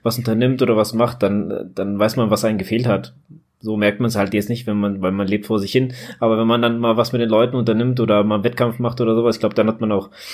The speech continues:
hat man auch, ähm, ja, merkt man, was man für, für die ganze Zeit so, ja, nicht vermisst hat, aber was, was einem so ein bisschen fehlt.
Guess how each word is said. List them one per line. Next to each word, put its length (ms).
hat 160
man 100
auch, 220
ähm, 720
ja, 240
merkt 200
man, 120
was 140
man 140
für, 220
für 680
die 120
ganze 200
Zeit 180
so, 200
ja, 240
nicht 440
vermisst 280
hat, 140
aber 320
was, 240
was 160
einem 120
so 40
ein 60
bisschen 180
fehlt. 320